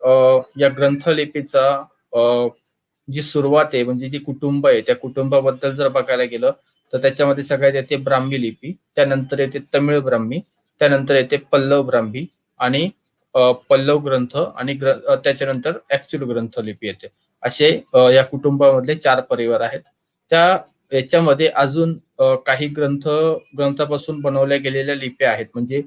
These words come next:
जसं आपण म्हणतो की नागरी लिपीपासून देवनागरी लिपी बनली किंवा, अ, जसं आपण आधी बघितलं की, अ,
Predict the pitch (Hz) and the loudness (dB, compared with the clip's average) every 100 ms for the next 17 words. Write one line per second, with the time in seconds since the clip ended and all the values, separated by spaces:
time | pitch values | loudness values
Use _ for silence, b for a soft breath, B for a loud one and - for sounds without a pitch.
0 | _ _ _ 143 151 131 147 147 135 139 | _ _ _ -2 0 2 0 0 -2 -4
1 | 139 143 143 139 _ 143 135 135 139 139 | -4 -2 -2 -4 _ 0 0 0 -2 -4
2 | 139 135 131 143 135 127 127 127 123 120 | -2 -2 -2 -2 0 2 0 -2 -6 -4
3 | 120 117 110 110 104 _ _ _ - 131 | -2 -2 -2 -8 -12 _ _ _ -4 4
4 | 131 127 127 127 127 _ _ _ 123 123 | 6 6 6 4 0 _ _ _ 2 2
5 | 131 - 135 131 139 107 131 135 131 120 | 2 0 0 2 0 2 0 0 -4 -4
6 | 123 123 - 127 127 - _ _ - | -6 -6 -6 -10 -10 -12 _ _ 2